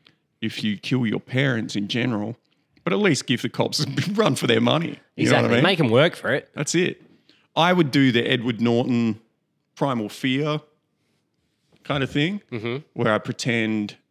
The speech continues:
Speaker 1: that I am, uh, that I've split personality disorder, and I act very autistic.
Speaker 2: Right.
Speaker 1: And then in the courtroom, when pressed,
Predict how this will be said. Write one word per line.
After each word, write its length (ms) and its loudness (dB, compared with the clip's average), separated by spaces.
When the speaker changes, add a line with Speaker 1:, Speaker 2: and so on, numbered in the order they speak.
Speaker 1:
that 180 0
I 240 2
am, 680 -4
uh, 680 -8
that 120 -6
I've 280 -6
split 440 -6
personality 680 -2
disorder, 480 -4
and 140 -2
I 160 0
act 340 -6
very 340 0
autistic. 640 -4
Speaker 2:
Right. 400 -10
Speaker 1:
And 160 2
then 220 4
in 80 0
the 80 -2
courtroom, 480 0
when 160 -4
pressed, 540 -8